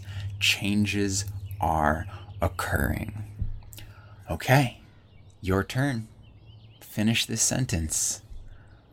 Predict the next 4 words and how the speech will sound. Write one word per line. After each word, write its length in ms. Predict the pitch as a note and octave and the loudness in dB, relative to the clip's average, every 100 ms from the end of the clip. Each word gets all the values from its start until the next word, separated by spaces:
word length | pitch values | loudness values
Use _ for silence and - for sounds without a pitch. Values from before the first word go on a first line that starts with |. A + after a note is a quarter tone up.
| - - | -14 -2
"I 560 | G2 A2 A#2 A#2 A#2 - | 0 2 2 2 -2 -4
am 540 | G2 G2 G2+ G2 G2 - G2 | 0 4 4 4 0 -4 -8
grateful 1080 | - F2+ G#2+ A2 - - D#2+ D#2+ E2 F2 - - - - - | -4 0 2 2 0 -2 2 2 2 0 -6 -20 -20 -20 -18
for" 960 | - - - F2 F2+ F#2+ G2 F#2+ G2+ | -4 -2 0 2 2 4 4 2 0